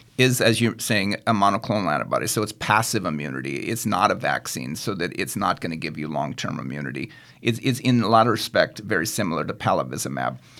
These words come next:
The difference between palivizumab and nirsevimab, though, is that palivizumab never was able to be shown to, um, decrease mor-, mortality,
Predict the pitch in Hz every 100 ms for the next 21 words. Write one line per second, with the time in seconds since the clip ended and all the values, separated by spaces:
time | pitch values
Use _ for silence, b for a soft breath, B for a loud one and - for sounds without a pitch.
0 | B - 110 208 233 277 - 156 117 117
1 | 107 104 117 95 82 78 76 - 131 107
2 | 80 73 - 78 - B B - 117 117
3 | 98 - 131 220 185 110 104 92 85 82
4 | 95 b b - 107 110 120 131 98 117
5 | 92 98 87 85 87 - - 90 80 78
6 | - 90 82 80 - 104 85 76 120 104
7 | - - 90 - - 98 87 - - -
8 | 90 - 85 110 104 123 110